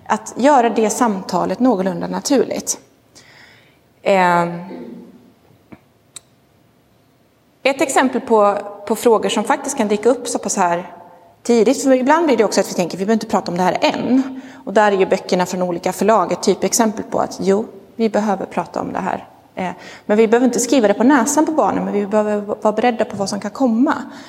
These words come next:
Och då kan det till exempel vara frågan om, "Ja, men min förskolekompis har två mammor." Vad ska man f-, som förälder säga då?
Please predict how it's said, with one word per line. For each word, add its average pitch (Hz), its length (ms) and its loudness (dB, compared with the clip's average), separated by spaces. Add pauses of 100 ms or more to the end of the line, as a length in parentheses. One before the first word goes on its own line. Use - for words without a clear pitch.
(260)
Och - 200 -6
då 277 120 6
kan 320 140 2
det 320 60 4
till 285 180 4
exempel 208 320 0
vara 185 140 2
frågan 180 540 2
om, 180 200 -4 (960)
"Ja, 220 80 0
men 220 160 2
min 208 120 0
förskolekompis 214 680 0
har 208 80 -4
två 185 220 0
mammor." 196 520 0 (1500)
Vad - 100 -2
ska - 120 -2
man 285 160 2
f-, - 80 -8
som 285 180 0
förälder 254 320 2
säga 233 360 2
då? 254 360 0